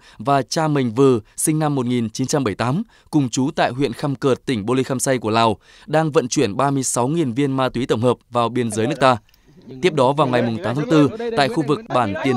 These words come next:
Tiêu, xã Nậm Cắn, huyện Kỳ Sơn, tỉnh Nghệ An, lực lượng do Phòng Phòng chống ma túy và tội phạm, Bộ đội Biên phòng Nghệ An chủ trì phối hợp với Chi cục Hải quan Cửa khẩu quốc tế Nậm Cắn đã đấu tranh thành công chuyên án N A bốn hai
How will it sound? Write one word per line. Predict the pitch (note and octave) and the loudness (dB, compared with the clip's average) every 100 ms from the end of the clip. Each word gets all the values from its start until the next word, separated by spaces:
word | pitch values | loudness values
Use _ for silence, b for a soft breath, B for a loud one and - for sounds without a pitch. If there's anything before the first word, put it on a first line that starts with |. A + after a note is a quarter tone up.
| A2+ | 0
Tiêu, | D3+ C#3+ C3 | 2 2 0
xã | A2+ C#3 | -4 -4
Nậm | D#3+ A2+ | -6 -6
Cắn, | B2 C3+ | -6 -4
huyện | E3 C4+ | -4 -4
Kỳ | C#3+ B2 - | -4 -2 0
Sơn, | C3 B2 | -2 -2
tỉnh | A2 | -2
Nghệ | G#2 | 0
An, | B2+ C3+ - - G3+ - | 2 0 -2 -10 -10 -4
lực | C#3+ C3+ | -2 2
lượng | D3+ A2 | 0 0
do | A#2+ D3+ | 0 -2
Phòng | D3 C#3+ A#2+ B2+ | 0 -4 -4 -4
Phòng | A#2+ - | -4 -4
chống | C3 | -2
ma | C#3+ | 0
túy | C3 C#3+ | 0 -2
và | D3 | -2
tội | C3 - | -4 -2
phạm, | C#3 C3 - C3 | 0 -2 -4 -4
Bộ | C3+ | -2
đội | C3 | 0
Biên | C#3+ C3 | 0 0
phòng | B2 | -2
Nghệ | B2 | 0
An | C#3 C#3+ B2 B B - | 2 0 -2 B B -4
chủ | D3 | -2
trì | B2+ C#3 B2 | 2 0 2
phối | C3 | 2
hợp | F3+ A#2+ | 2 0
với | B2 B2+ | -2 -2
Chi | D#3 | -4
cục | D3 A#2+ | -6 -8
Hải | - A#2+ G#2 | -6 -6 -4
quan | C#3 C3+ | -2 -2
Cửa | C3 B2+ | -2 -2
khẩu | A2+ | -2
quốc | E3+ F4 | -2 -2
tế | A#2+ | -2
Nậm | D3+ | -4
Cắn | A#2+ B2 C#3 - B B - | -2 -2 -2 -4 B B -2
đã | D3+ | 0
đấu | D#3 C#3 | 2 2
tranh | E3+ D3+ | 0 -2
thành | C#3+ | -2
công | B2 D3 | -2 -2
chuyên | C3 C#3+ | 0 0
án | B2 B2+ D3+ | 0 0 0
N | C3+ | 0
A | B2+ C3+ C3 | 0 0 0
bốn | C3+ B2 | 0 -2
hai | D3 D3+ | -2 -2